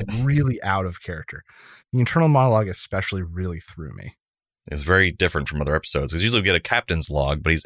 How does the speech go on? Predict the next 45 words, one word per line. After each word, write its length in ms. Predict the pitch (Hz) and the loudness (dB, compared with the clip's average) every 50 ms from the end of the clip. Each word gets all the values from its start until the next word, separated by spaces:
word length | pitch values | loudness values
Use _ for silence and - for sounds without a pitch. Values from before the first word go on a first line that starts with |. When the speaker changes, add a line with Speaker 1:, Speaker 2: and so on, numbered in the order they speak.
| - - | -2 -2
Speaker 2:
actually 300 | 92 92 - - - 76 | -2 -2 -2 -4 -4 -4
recording 460 | 76 73 - - 90 87 85 76 73 | -4 -2 2 2 4 4 4 2 0
that, 200 | 73 69 65 - _ _ _ _ - - | 0 -2 -2 -4 _ _ _ _ -10 -6
uh, 40 | - | -4
supposedly. 600 | - 80 76 82 76 71 - 69 67 71 69 69 - 135 139 | -4 -2 0 0 -2 -2 -2 -4 -2 -2 -2 -2 -2 -2 0
Speaker 1:
Right. 400 | 156 156 113 90 - 53 - _ _ _ _ _ _ - | 2 2 2 2 -2 -6 -12 _ _ _ _ _ _ -2
Speaker 2:
Or 100 | 80 76 | 0 2
just 160 | 80 90 - | 2 2 0
was 100 | 90 78 | 0 0
just 140 | 90 82 - | 2 2 2
his 140 | 90 85 90 | 2 2 2
Speaker 1:
I, 40 | |
I 20 | 87 85 - 90 | 0 0 2 4
Speaker 2:
inner 120 | 90 85 82 | 6 6 6
Speaker 1:
feel 100 | 80 - | 6 6
like 140 | 90 85 78 - - | 6 6 6 4 2
Speaker 2:
thoughts. 180 | - - - _ _ _ _ _ _ - | -2 -6 -6 _ _ _ _ _ _ -2
Speaker 1:
right. 220 | 127 139 143 120 | 2 4 4 6
I 80 | 117 135 | 4 4
feel 180 | - - 170 156 | 4 4 4 4
like 100 | 139 - | 6 4
they 100 | 147 135 | 4 4
just 180 | 131 127 107 107 | 4 4 2 2
didn't 180 | 120 117 120 | 4 4 6
know 100 | 117 113 | 6 6
how 120 | 104 113 104 | 6 4 2
to 100 | 98 92 | 0 -2
do 280 | 90 87 87 104 104 104 | -4 -4 -2 -2 -2 -2
it 100 | 85 - | -2 -4
without 280 | 92 - 78 87 90 - | -6 -6 -4 -4 -6 -6
the 60 | 95 | -6
captain's 420 | - - 87 87 - 113 110 107 | -6 -6 -6 -4 -4 -4 -2 0
log, 140 | 127 131 131 | 2 2 2
and 80 | 117 107 | 2 2
they're 60 | 98 | 2
like, 120 | 98 - 175 | 0 2 4
"Ah, 180 | 190 190 175 | 6 8 8
we'll 100 | 151 139 | 6 6
just 160 | 131 120 101 | 4 2 2
do 140 | 120 117 104 | 0 0 0
it 60 | 98 | 0
anyway." 280 | 92 87 82 82 78 78 - _ _ _ _ _ _ - | -2 -4 -4 -6 -8 -12 -16 _ _ _ _ _ _ 0
Speaker 2:
"What 140 | 92 104 | 2 2
am 120 | 110 95 85 | 4 2 2
I 200 | 78 76 71 | 2 0 -2